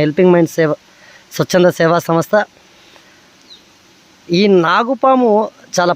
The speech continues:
ప్రత్యేకమైంది. ఆ పాముల్లో డెబ్బై శాతం పాములకి విషం అనేది ఉండదు, కేవలం ముప్పై శాతం పాముల్లో మాత్రమే విషం ఉంటుంది. ఇక నాగుపాము కూరల్లో న్యూరోటాక్సిక్ విషం ఉంటుంది.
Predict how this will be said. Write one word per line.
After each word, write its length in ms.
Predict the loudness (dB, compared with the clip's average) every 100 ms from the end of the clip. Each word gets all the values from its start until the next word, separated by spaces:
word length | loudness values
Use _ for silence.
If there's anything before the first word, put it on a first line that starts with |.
| -2
ప్రత్యేకమైంది. 720 | -2 0 0 2 0 0 -4 -10 _ -20 -12 -12 -12 -18 _ _ _ -20 -20 -20 -20 -20 _ _ _ _ -20 _ _ _ _ _ _ -20 _ _ _ -20 -20 -12 -8
ఆ 20 | -4 -2
పాముల్లో 440 | 0 0 2 2 2 -2 -10 -4 -4
డెబ్బై 280 | 0 -2 0
శాతం 240 | 0 0 0
పాములకి 320 | 0 0 -2 -2
విషం 180 | 0 2 2
అనేది 200 | 2 2 2
ఉండదు, 280 | 2 4 4 2 -4 _ -20 -14 -2
కేవలం 240 | 0 0 0
ముప్పై 220 | -2 -2 -2 -4 -6 -4
శాతం 260 | -2 -2 -2
పాముల్లో 320 | 0 2 2 2
మాత్రమే 280 | 0 0 0 0
విషం 180 | 0 0
ఉంటుంది. 300 | 2 2 2 0 -6 _ _ _ -20 -20 _ -4
ఇక 60 | 0 2
నాగుపాము 580 | 0 0 0 0 0 2 0 -2 -10 _ -20 -20 _ _ -10 -2
కూరల్లో 340 | 0 2 2 2
న్యూరోటాక్సిక్ 640 | 2 2 0 -4 -4 -6 -4
విషం 200 | 0 2
ఉంటుంది. 320 | 2 2 2